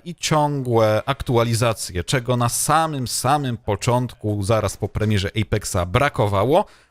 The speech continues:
Aktualnie jest to już na dobrych torach, jest to nadrabiane. Tak, deweloperzy Warzone muszą jednak podjąć rękawice i po prostu sprawiać, żeby te aktualizacje były częste, aby zostawał dodawany nowy content, nowa zawartość, jakieś nowe, na pewno,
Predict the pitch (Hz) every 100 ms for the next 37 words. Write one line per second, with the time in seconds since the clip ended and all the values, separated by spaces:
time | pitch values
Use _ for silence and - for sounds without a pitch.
0 | _ 202 214 202 170 156 135 120 120 -
1 | 110 - 101 117 117 - 107 101 - 101
2 | - 95 127 147 147 151 143 120 147 135
3 | 120 127 135 139 156 131 120 - - _
4 | - 147 165 127 139 135 - 120 196 -
5 | 170 143 135 123 113 - 143 160 156 139
6 | 131 127 120 107 120 - 131 123 - 190
7 | - - - 196 - 185 - - 185 180
8 | 170 165 160 143 - - - 127 123 120
9 | 117 117 - 107 95 98 98 160 156 -
10 | 135 - - - - 160 156 147 160 139
11 | 127 127 120 120 113 113 107 104 101 104
12 | 147 156 - 123 117 110 98 95 110 139
13 | 127 120 110 110 - 98 92 - - 101
14 | 107 101 - 107 110 101 98 101 135 -
15 | 147 120 101